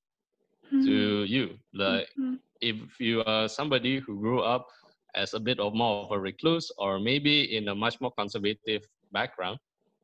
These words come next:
Speaker 2: well, this is something that is a big surprise for you. So, but the thing is, is that there was no intention, there was no ill intention. The person is just being friendly. He's just trying to start a conversation.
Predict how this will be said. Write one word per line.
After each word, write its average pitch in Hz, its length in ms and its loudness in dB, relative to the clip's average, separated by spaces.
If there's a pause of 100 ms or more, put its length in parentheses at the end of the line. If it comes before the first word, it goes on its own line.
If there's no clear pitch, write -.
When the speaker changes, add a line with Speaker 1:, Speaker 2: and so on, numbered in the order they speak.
(340)
Speaker 2:
well, 131 380 0 (160)
this 147 180 -2
is 135 140 -2
something 120 400 -2
that 104 140 2 (200)
is 98 160 -6
a 104 80 -4
big 98 360 -4
surprise 131 420 -2
for 92 120 -10
you. 85 180 -8 (220)
So, 117 520 2 (460)
but 104 120 0
the 107 80 -2
thing 135 160 0
is, 151 120 -2
is 101 160 -6
that 104 160 0 (280)
there 107 160 0
was 104 360 -2 (120)
no 135 140 0
intention, 101 680 -4
there 104 160 0
was 107 200 0
no 131 100 0
ill 110 180 2
intention. 95 800 -4
The 107 80 -2
person 147 400 2
is 107 280 -2
just 120 280 0
being 101 320 0
friendly. 98 360 -2
He's 98 160 -6
just 113 160 -2
trying 117 200 -4
to 92 80 -14
start - 420 -2
a - 40 -12
conversation. 95 880 -4